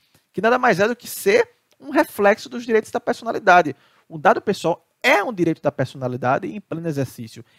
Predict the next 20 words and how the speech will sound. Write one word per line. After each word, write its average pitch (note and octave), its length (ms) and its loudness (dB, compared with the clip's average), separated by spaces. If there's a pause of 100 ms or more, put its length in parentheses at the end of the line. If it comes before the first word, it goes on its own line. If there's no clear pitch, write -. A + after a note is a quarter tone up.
(120)
é - 40 -10
uma D#3+ 80 -6
extensão F3 640 -6
da E3+ 100 -2
sua C#3 220 -6
dignidade. A#2+ 640 -8 (460)
Os C#3 80 -20
dados E3+ 220 2
pessoais, E3+ 400 -4
quando E3+ 140 -12
reunidos, C#3+ 440 -6
podem E3+ 220 -6
identificar E3+ 560 -2
uma G3 80 -6
pessoa. A#2 520 -10 (280)
Quando C3+ 160 -14
você D3 180 -12
traça G3 400 4
um G3 80 -12
padrão, D#3 720 0